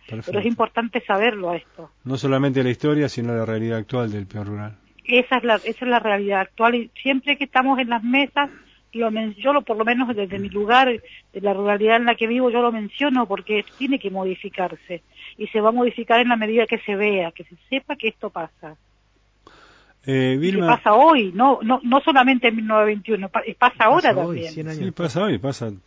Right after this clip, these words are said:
Speaker 2: totalmente. Aparte, como estaba hablando el otro día, estaba Sebastián Premisi, sacaron, este,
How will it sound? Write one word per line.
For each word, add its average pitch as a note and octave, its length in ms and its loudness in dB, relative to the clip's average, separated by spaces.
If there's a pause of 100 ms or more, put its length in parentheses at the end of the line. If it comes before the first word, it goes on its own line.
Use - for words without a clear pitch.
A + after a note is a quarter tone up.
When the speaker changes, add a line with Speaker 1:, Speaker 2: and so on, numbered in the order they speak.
(120)
Speaker 2:
totalmente. A2+ 720 -6
Aparte, A#2+ 440 -2
como A2+ 140 -2
estaba B2+ 240 -2
hablando A#2 160 -2
el G#2+ 60 -6
otro A#2 120 -2
día, D3 220 0
estaba A2+ 460 -4 (260)
Sebastián A#2 460 -4
Premisi, A#2+ 560 0 (420)
sacaron, A#2+ 640 -2
este, G#2 680 -6